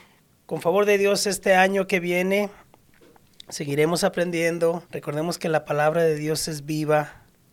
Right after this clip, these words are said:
y más cortante que una espada de dos filos, entonces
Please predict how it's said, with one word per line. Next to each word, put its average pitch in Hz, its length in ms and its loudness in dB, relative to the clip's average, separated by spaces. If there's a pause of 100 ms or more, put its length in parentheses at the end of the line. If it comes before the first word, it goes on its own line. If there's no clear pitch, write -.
(180)
y 160 120 -8
más 143 180 -2
cortante 151 800 -2
que 147 140 -6
una 151 180 -2
espada 147 400 0
de 143 60 4
dos 147 260 -2
filos, 151 380 -4
entonces 151 640 -2